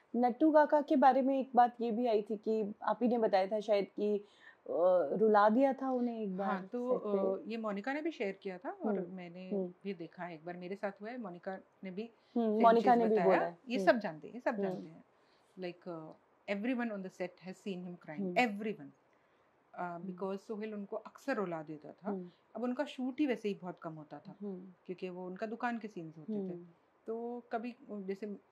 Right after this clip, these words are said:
Speaker 2: उस दिन का मुझे कुछ ध्यान है, कुछ उनको शायद कुछ adjustment चाहिए था, कुछ मालूम नहीं कोई चीज़ के लिए, ऐसा कुछ
Speaker 1: हम्म।
Speaker 2: होगा। मतलब, जो उनने मुझे थोड़ा बहुत बताया था।
Speaker 1: हम्म।
Speaker 2: तो he was crying, बहुत ज़ोरों से। मैंने बोला, "क्या हुआ?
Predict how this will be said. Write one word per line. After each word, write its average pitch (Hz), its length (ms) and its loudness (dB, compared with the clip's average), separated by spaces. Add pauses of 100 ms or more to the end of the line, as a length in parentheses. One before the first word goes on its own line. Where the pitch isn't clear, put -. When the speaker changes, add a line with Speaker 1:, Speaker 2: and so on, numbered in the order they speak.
Speaker 2:
उस 202 140 -2
दिन 254 200 -2
का 254 100 -6
मुझे 214 220 -6
कुछ 208 180 -6
ध्यान 170 240 -14
है, 170 60 -16
कुछ 190 160 -12
उनको 196 340 -10 (380)
शायद 180 240 -10
कुछ - 200 -12
adjustment 180 480 -10
चाहिए 170 200 -8
था, 170 100 -14
कुछ - 320 -18 (500)
मालूम 180 200 -10
नहीं 175 120 -14
कोई 175 140 -8
चीज़ 170 180 -10 (100)
के 160 60 -18
लिए, 165 140 -10
ऐसा 339 260 -10
कुछ 190 120 -6
Speaker 1:
हम्म। 185 140 -14
Speaker 2:
होगा। 151 220 -12 (280)
मतलब, 240 160 0
जो 269 120 2
उनने 254 160 2
मुझे 254 180 -2
थोड़ा 247 220 0
बहुत 196 200 -2
बताया 170 240 -8
था। 202 40 -4
Speaker 1:
हम्म। 196 140 -4
Speaker 2:
तो - 380 -8
he 302 80 4
was 381 160 2
crying, 220 420 0
बहुत 214 220 -2
ज़ोरों 208 300 0
से। 190 180 -6
मैंने 196 200 -12
बोला, 240 180 -14
"क्या 247 180 -12
हुआ? 269 280 -10